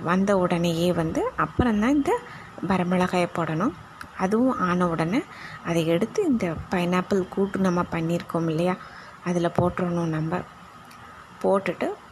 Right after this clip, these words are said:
ஒரு கலப்-, கலந்து விட்டுருங்க. எல்லாத்துலேயும் கலந்துட்டு மூடிட்டு ஒரு ஃபைவ் மினிட்ஸ் செட் ஆயிடும் எல்லாமே. அப்புறம் யூஸ் பண்ணிக்கலாம். பொதுவா அடுத்த நாள் இந்த கூட்டு யூஸ் பண்ணணும் அப்படின்னா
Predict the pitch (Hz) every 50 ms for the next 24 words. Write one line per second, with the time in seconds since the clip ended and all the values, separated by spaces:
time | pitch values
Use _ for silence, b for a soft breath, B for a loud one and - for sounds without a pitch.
0 | - - - 185 175 165 - - 190 175 175 185 190 - - - - - - -
1 | - 202 180 170 180 190 208 226 202 185 185 - 196 185 185 175 175 170 170 170
2 | 175 175 - 175 175 170 160 175 214 262 330 - - - - - - - - 180
3 | 180 180 175 175 180 - 262 285 277 185 160 156 156 143 139 - - - - B
4 | B B B B B B B B - - - 240 254 254 247 233 220 - - -
5 | 226 - - - - - 190 160 180 214 233 247 262 240 240 220 214 214 233 -
6 | - - 285 - - - - - 190 185 - - 208 190 180 170 175 170 160 160
7 | 170 160 160 165 190 339 - - - - - - - - - - - - - -
8 | 349 311 233 208 180 180 - - - - 190 180 175 175 - 175 180 202 277 -
9 | B B B B B B B B B B - - 202 220 226 247 240 226 220 -
10 | 196 208 254 254 - - 359 330 311 302 302 320 311 311 285 277 233 226 - 220
11 | 220 226 240 220 190 190 214 220 - - - - 202 190 185 185 190 196 196 185
12 | 180 180 214 254